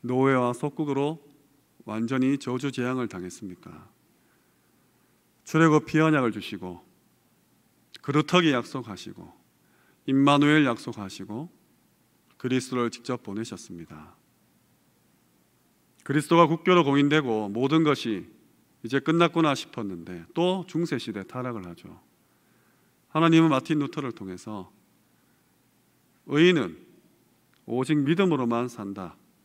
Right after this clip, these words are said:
또다시 이 그리스도를 증거케 하십니다. 지금은 어떻습니까?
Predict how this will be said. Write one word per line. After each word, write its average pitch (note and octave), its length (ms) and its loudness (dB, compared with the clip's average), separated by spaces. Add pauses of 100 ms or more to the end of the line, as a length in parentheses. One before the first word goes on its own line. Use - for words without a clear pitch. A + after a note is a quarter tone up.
(380)
또다시 D#3 600 0 (640)
이 C3 240 0
그리스도를 C3 680 -4
증거케 A#2+ 440 -6
하십니다. F2+ 720 -12 (1600)
지금은 D3+ 320 4
어떻습니까? F#2 800 -6